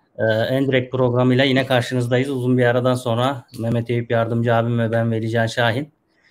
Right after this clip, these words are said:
e, bir saat boyunca sizlerle birlikte olacağız. E, abi hoş geldin.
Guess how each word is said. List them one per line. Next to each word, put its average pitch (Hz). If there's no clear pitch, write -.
e, 113
bir 123
saat 120
boyunca 110
sizlerle 117
birlikte 113
olacağız. 117
E, 120
abi 117
hoş 139
geldin. 127